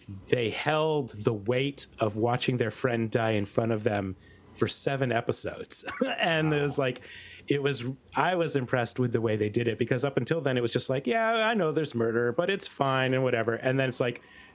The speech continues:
Speaker 1: bang. And they just, uh, you could feel, I could feel the weight throughout that whole thing. It's like, now, now you want conditions? Now we're getting conditions.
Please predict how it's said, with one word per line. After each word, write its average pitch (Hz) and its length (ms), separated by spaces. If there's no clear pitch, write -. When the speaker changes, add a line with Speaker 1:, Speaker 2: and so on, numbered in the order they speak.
Speaker 1:
bang. 120 560
And 120 160
they 113 60
just, 113 320
uh, 123 60
you 107 160
could 104 240
feel, 127 600
I 165 160
could 143 200
feel 123 240
the 104 100
weight 98 560
throughout 110 360
that 107 180
whole 104 180
thing. 98 380
It's 104 180
like, 110 200
now, 135 520
now 151 500
you 117 180
want 120 240
conditions? 175 600
Now 101 160
we're 98 120
getting 92 240
conditions. - 720